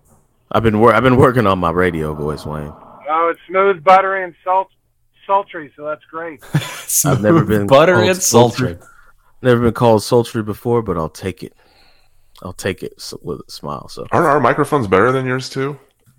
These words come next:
Speaker 3: Yeah.
Speaker 1: Uh,
Speaker 3: Just not,
Speaker 1: yeah.
Speaker 3: not calibrated
Speaker 1: Yeah, yeah.
Speaker 3: appropriately. Uh,
Speaker 4: Yeah.
Speaker 3: I think this would be a good time to, to introduce Reem to, like, to the sh-, to, like, the,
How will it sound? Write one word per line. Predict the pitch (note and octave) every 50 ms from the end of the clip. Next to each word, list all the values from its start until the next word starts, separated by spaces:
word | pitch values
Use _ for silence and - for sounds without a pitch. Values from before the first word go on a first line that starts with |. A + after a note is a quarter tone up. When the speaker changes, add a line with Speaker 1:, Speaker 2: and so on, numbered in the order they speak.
| _ _ _ -
Speaker 3:
Yeah. | F3 F3
Speaker 1:
Uh, | F3+ - - - F#2+ G#2 G#2 G#2 G#2 G#2 G#2 G#2 G#2 G2+ G#2 G#2 - - -
Speaker 3:
Just | - - A#2+ -
not, | - A2+ G#2 - G2+
Speaker 1:
yeah. | A#2 B2+ A#2+
Speaker 3:
not | G#2+ G2+ - - -
calibrated | - C3 B2 B2+ - G#2 G2 G2
Speaker 1:
Yeah, | F#2+
yeah. | E2
Speaker 3:
appropriately. | F#2 G#2 F#2+ F#2 G2 F#2+ F#2 F#2 G2+ - - -
Uh, | G#2+ G#2+ G#2 G2 F#2+ F#2 E2+ -
Speaker 4:
Yeah. | C#2 E2 E2+ - _ -
Speaker 3:
I | A#3
think | C4+ E4 -
this | D3+ C#3 -
would | C#3+
be | - B2+
a | G#2+
good | - B2+ A#2+
time | - B2+ A#2+ A#2+ G#2+
to, | G#2 A2 G2
to | - - A2+ -
introduce | A#2 A2+ - A#2 G2 B2+ A#2+ G#2 - -
Reem | F#2+ G#2 B2 C#3 B2 G2+ F#2+
to, | - - G2
like, | F#2+ G2 F#2+ F#2+ - - _ _ _ _ _ _ _ _ _ _
to | - -
the | G2+ F#2
sh-, | F#2+ - - - -
to, | - A2+
like, | F#2 - - _
the, | -